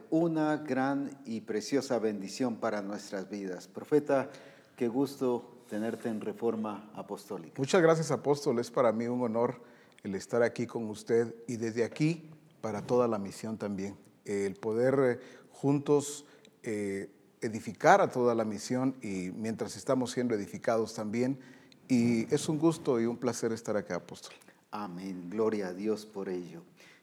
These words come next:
Speaker 1: Quiero agradecer a los hermanos que nos han estado enviando sus trabajos, sus tareas,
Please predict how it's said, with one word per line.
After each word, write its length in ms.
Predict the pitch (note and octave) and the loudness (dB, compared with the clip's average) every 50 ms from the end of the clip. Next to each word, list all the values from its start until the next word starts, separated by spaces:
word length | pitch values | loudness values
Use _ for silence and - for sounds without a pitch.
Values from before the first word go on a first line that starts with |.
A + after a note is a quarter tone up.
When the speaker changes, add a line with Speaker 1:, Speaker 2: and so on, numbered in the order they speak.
| _ _ | _ _
Speaker 1:
Quiero 340 | - D#3+ F3+ G#3+ G#3+ F3+ | 4 8 8 8 10 8
agradecer 840 | C3+ A#2+ A2+ G#2 A2+ A2+ A2 G2+ G#2+ G2+ - - - E3+ E3 E3 E3 | 8 6 6 6 4 4 4 2 0 -4 -4 0 4 4 6 6 6
a 60 | C#3+ | 6
los 240 | A#2+ A2+ G#2 - - | 4 2 0 -2 -6
hermanos 540 | G2 F#2+ G#2+ B2 C3 C3+ D3 C#3+ C#3 C#3+ - | -4 -2 0 0 2 4 2 2 0 -2 -4
que 160 | - A2 G2+ | -4 -4 -2
nos 240 | G#2 F#2+ - - C3 | -4 -6 -2 0 2
han 160 | B2 C3 C#3 | 2 2 2
estado 500 | B2+ - - C3 A#2+ B2 B2+ B2 B2+ A#2 | 0 -2 -2 -2 0 0 2 2 0 0
enviando 560 | G2+ F#2 G2 G#2+ A#2 B2 C3 C3 A#2+ B2+ B2+ | 0 -2 -4 -2 0 0 0 0 0 0 -2
sus 680 | B2+ - - A2+ G#2 G2 - - - - - - - - | -2 -4 -8 -8 -8 -8 -8 -12 -10 -10 -10 -10 -10 -10
trabajos, 680 | - F#2 F#2 F#2 F2+ A2+ C#3+ D3+ - - A2+ A2 A#2 - | -8 -8 -6 -4 2 2 2 2 2 -2 -4 -4 -4 -4
sus 440 | - - - - - - A#2 - - | -6 -14 -18 -18 -14 -14 -14 -14 -12
tareas, 640 | - G2 F2 E2+ A2+ C#3+ C3+ A#2 A#2+ A#2 - - - | -12 -12 -4 0 4 4 4 4 4 0 -2 -8 -12